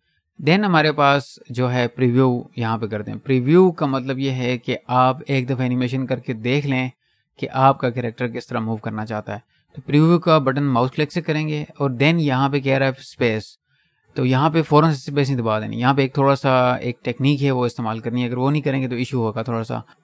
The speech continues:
इधर आके आपने माउस को इसकी बिल्कुल सेंटर में रखना है इधर, ताकि जब आप माउस मूव करेंगे तो वो बिल्कुल अच्छे से एनिमेशन करेगा। तो इसीलिए माउस को यहाँ मैंने यहाँ पे रखा। अभी मैं स्पेस दबाऊंगा,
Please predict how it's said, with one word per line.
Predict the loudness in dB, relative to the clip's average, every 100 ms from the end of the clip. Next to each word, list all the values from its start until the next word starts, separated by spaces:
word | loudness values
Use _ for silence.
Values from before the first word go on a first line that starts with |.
| -6
इधर | 0 4 6
आके | 6 4 2
आपने | 2 0 0
माउस | 2 2 0
को | -2 0
इसकी | -2 -6 -4 -4
बिल्कुल | -2 -2 -2 -4
सेंटर | -2 -2 -2
में | -2 -2
रखना | -4 -6
है | -2
इधर, | -2 -2 -6 _ _ _ _ 2
ताकि | 4 4 2 0
जब | 2
आप | 2 2
माउस | 2 2 0 -2
मूव | 2 4 4
करेंगे | 2 0 0 -2
तो | -2
वो | -4
बिल्कुल | -2 -2 0
अच्छे | -2 0 0
से | 2
एनिमेशन | 2 0 -4 -4
करेगा। | -4 -4 -6 -10 -12
तो | -8
इसीलिए | 0 2 4
माउस | 4 4 2
को | 2
यहाँ | 0 2
मैंने | 2 0
यहाँ | 0 -2
पे | -2
रखा। | -2 -2
अभी | -2 0 0
मैं | 0
स्पेस | -2 -4 -4 -4
दबाऊंगा, | -8 -6 -8